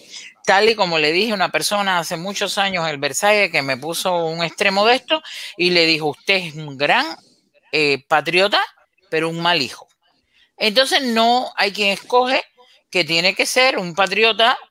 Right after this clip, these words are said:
eh, como le, cuando le toca y un buen hijo. Para eso, pues, no nos queda otra alternativa que ayudar a la familia de la manera correcta. Creo yo, y es la pregunta que le quiero hacer a ustedes, y vamos a empezar en este orden. Estaba Hanna,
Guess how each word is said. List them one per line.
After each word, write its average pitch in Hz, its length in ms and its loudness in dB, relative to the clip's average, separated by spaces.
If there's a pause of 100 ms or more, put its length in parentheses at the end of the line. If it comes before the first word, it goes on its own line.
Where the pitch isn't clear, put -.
(240)
eh, 135 640 -2
como 143 300 -6
le, 143 260 -2
cuando 143 240 -2
le 165 100 0
toca 240 380 0 (300)
y 196 100 -2
un 180 160 -2
buen 170 160 -2
hijo. - 340 -12 (640)
Para 196 360 4
eso, 320 280 -4
pues, 190 160 -4
no 170 120 -6
nos 185 140 -8
queda 180 180 -2
otra 175 120 -6
alternativa 165 520 -6
que 170 80 -6
ayudar 139 280 -4
a 143 40 -10
la 156 100 -6
familia 143 340 -8
de 160 60 -2
la 160 60 -4
manera 127 320 -6
correcta. - 440 -18 (680)
Creo 269 340 2
yo, 175 260 -4 (100)
y 170 160 -2
es 175 60 4
la 220 100 2
pregunta 185 400 -4
que 185 100 -4
le 139 100 -6
quiero 151 180 -10
hacer 180 220 -6
a 175 60 -6
ustedes, 190 360 -4
y 151 80 -6
vamos 151 200 -4
a - 20 -2
empezar 180 340 0
en 190 100 2
este 190 240 0
orden. 208 360 0 (320)
Estaba 151 320 2
Hanna, 226 580 2